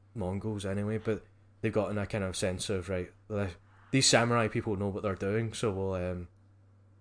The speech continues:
we'll mix things up and try and keep them guessing as to what we're gonna do and make it life difficult for you. And it works really well as a challenge, 'cause it's taking, you spent all that time playing this game and learning all these,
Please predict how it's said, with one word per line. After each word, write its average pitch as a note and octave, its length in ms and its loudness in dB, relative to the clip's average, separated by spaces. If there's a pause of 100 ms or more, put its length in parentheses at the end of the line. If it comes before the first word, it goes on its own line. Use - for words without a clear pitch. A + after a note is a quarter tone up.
we'll G#2+ 140 2
mix G2+ 420 0
things G#2 260 0
up A2 240 0
and A2+ 100 0
try G#2 140 0
and G2+ 100 -2
keep - 240 -4
them G2+ 400 -4 (280)
guessing A#2+ 460 0
as G#2 120 -4
to A2 80 -2
what G#2 160 4
we're G2 120 0
gonna F#2+ 240 -2
do A2+ 240 2 (680)
and A2+ 160 2
make F#2+ 220 -2
it G2 240 -2
life G#2 240 2
difficult A#2+ 460 -2
for A#2+ 180 0
you. B2+ 200 -4 (160)
And A#2+ 140 0
it A2 140 0
works A2 440 -2 (260)
really G2+ 260 4
well F#2+ 280 0
as F#2+ 100 -2
a F2+ 40 -8
challenge, A2+ 640 -2 (600)
'cause A2 140 2
it's - 300 -2
taking, A2+ 640 4
you A2+ 240 -4 (240)
spent C3 360 2
all A#2+ 160 2
that A2+ 200 2
time G#2+ 320 0
playing A2 260 2
this G2+ 160 -2
game G#2+ 200 0
and F#2 100 -2
learning G#2 360 0
all G2 120 -2
these, F#2+ 360 -4